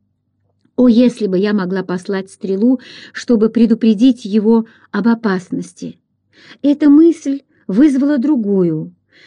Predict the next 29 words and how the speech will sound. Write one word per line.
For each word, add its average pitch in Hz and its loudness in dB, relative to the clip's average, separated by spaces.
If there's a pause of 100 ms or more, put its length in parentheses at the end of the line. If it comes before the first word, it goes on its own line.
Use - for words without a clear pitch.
(140)
Не 226 4
осталось 294 -2
ли 277 -2
следов 262 -2
их 208 -8
тайной 233 0
переписки 240 0
в 226 -6
том 240 2
месте, 285 0 (360)
где 202 0
они 294 6
обменивались 269 2
стрелами? 175 -2 (640)
Луиза 285 4
вспомнила, 196 -2
что 208 -8
в - -12
последний 233 2
раз 320 -4 (380)
Моррис 269 2
переплыл 269 2 (320)
реку 269 2
вместо 233 2
того, 262 0
чтобы 254 -2
переправиться 247 -2
в 277 -2
лодке. 214 -4